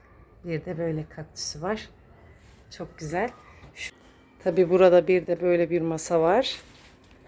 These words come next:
Burada da süt ağacı var. Bakın çok güzel olmuşlar maşallah. Burada bir tane yavrusu. Yavrular da vermiş. Çok güzel. Hepsi.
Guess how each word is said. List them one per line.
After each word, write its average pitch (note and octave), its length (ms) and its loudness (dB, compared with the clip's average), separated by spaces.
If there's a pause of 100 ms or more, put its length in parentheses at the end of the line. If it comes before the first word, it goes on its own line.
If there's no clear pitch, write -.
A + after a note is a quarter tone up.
(180)
Burada E3+ 340 -4
da F#3+ 220 6
süt - 300 -12
ağacı D#3+ 320 -2
var. D#3 200 -2
Bakın - 240 -12 (100)
çok - 180 -6
güzel D#3+ 240 0
olmuşlar D#3 520 -2
maşallah. F#3 640 -2 (480)
Burada F3+ 320 -2
bir - 80 -20
tane E3+ 280 -2
yavrusu. E3 680 -2 (1500)
Yavrular F3+ 540 2
da D#3 100 -6
vermiş. E3+ 420 -6
Çok A#3 220 -6
güzel. D3 280 -10 (720)
Hepsi. B3 480 -2